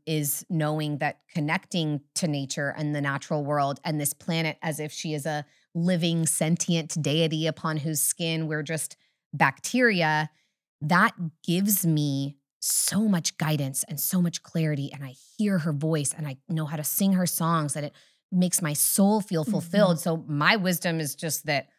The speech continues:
Speaker 1: wow, this is really something that works.
Speaker 2: Yeah.
Speaker 1: This is supportive. This helps.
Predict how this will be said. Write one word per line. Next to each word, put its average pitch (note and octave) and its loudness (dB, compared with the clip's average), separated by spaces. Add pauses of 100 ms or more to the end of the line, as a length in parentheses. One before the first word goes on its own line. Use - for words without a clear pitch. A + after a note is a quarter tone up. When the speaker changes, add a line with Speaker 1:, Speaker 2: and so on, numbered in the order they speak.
(260)
Speaker 1:
wow, B3 8
this C#4 0
is C#4+ -4
really G#3+ 0 (260)
something G3+ -2
that D3 -6
works. - -2
Speaker 2:
Yeah. D#3 0
Speaker 1:
This E3+ -2
is G#3+ -2
supportive. G3 -2
This G3+ -4
helps. - -4